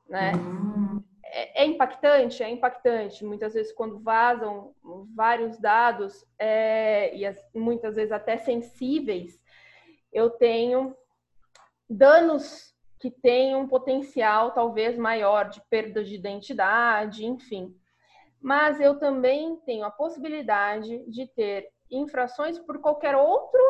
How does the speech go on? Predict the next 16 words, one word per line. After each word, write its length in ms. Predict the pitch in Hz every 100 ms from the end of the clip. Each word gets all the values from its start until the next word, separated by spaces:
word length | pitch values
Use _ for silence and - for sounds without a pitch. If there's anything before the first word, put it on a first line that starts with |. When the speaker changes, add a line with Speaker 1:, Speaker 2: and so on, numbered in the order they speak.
| 508 480
Speaker 1:
artigo 360 | - 370 359 359
da 140 | 415
lei. 380 | 415 240 220 240 _ _ -
Então, 360 | 254 254 254
se 120 | 254
não 160 | 302 359
for 220 | 349 302
transparente 840 | 311 320 - 277 233 269 453 - -
com 160 | 233
o 40 | 233
titular 400 | 233 - 196 185
de 100 | 180
dados, 540 | 175 196 254 226 214 208
e 160 | 196
há 280 | 214 262 294 - _ _ _ _ _
penalizações 1120 | 277 285 277 240 226 220 233 254 277 269 -